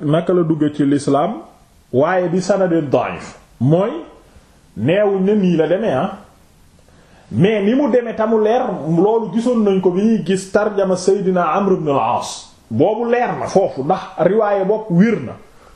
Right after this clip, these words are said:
Même bu dee ne dañ doon topp li imaam al-Waaqidi doon wax, waxoon nañ la du moom rekk ko solo. Mook imaam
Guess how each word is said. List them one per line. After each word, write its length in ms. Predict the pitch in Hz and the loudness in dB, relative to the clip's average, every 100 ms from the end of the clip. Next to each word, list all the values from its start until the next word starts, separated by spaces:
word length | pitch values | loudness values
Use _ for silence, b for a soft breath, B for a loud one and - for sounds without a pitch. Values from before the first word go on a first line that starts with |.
| b _ _ _ _ B B B | b _ _ _ _ B B B
Même 340 | 143 214 269 220 | 0 2 0 0
bu 120 | 240 | 0
dee 160 | 226 | 0
ne 100 | 208 | 0
dañ 180 | 196 202 | -2 0
doon 180 | 220 226 220 | -2 0 0
topp 220 | 214 202 | 0 0
li 100 | 190 | -2
imaam 200 | 208 214 175 | 0 0 2
al-Waaqidi 640 | 190 190 202 - 190 185 | 2 2 0 -2 0 2
doon 180 | 170 160 | 2 2
wax, 200 | 147 170 | 0 0
waxoon 320 | 180 202 214 190 | 0 0 0 0
nañ 120 | 185 | 0
la 60 | 175 | 2
du 80 | 175 | 2
moom 180 | 185 180 | 2 2
rekk 140 | 180 165 | -2 -2
ko 100 | 156 | -2
solo. 320 | 156 123 95 127 | 0 -2 -2 0
Mook 320 | 202 233 226 | 0 0 -2
imaam 260 | 247 277 | 0 0